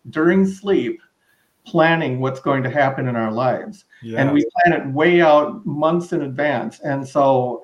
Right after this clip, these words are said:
Speaker 1: uh, you're, you know, you're not gonna, you're, you're meant to go through these experiences and, and meant to learn these lessons.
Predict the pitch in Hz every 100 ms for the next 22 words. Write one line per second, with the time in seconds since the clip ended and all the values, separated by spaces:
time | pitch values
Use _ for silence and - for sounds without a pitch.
0 | 233 127 123 120 120 - 339 381 - _
1 | _ - 190 311 - 349 349 381 _ 226
2 | 180 _ - - 196 156 143 147 156 165
3 | 165 165 131 131 - - - 165 165 160
4 | 151 170 180 180 165 156 170 170 143 139
5 | 131 135 - - 151 139 135 120 120 117
6 | 113 135 135 135 156 156 151 143 151 151
7 | 131 127 135 135 135 127 107 -